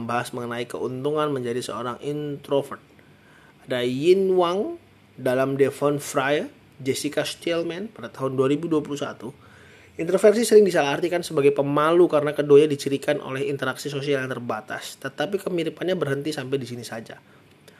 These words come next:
Mereka yang pemalu biasanya ingin terlibat dengan orang lain, tetapi takut melakukannya. Dia juga sangat sadar diri dan mudah dihambat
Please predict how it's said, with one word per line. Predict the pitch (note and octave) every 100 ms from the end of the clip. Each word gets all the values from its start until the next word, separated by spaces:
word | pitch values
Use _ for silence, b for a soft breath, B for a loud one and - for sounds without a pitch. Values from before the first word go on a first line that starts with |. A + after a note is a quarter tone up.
| b
Mereka | - A3+ B3
yang |
pemalu | A#3+ A3 E3+ G3+
biasanya | E3 E3 F#3+
ingin | F3+
terlibat | E3+ D#3 D#3 D#3+ D3+
dengan | C3+ B2
orang | A#2 A#2+
lain, | C3 D#3 B2+
tetapi | B2 A#2+ B2+
takut | - C3 C#3+
melakukannya. | C3 A2 G#2 A#2+ C3 A#2+
Dia | A#2+ C#3
juga | C3+ C#3+
sangat | C#3+ C3 B2+ -
sadar | A#2+ A#2
diri | C#3 E3+ G3+
dan | D3+ B2
mudah | A#2+ B2+ D#3 D#3+ D3+
dihambat | C#3 A#2+ A#2+ C3 C#3 C#3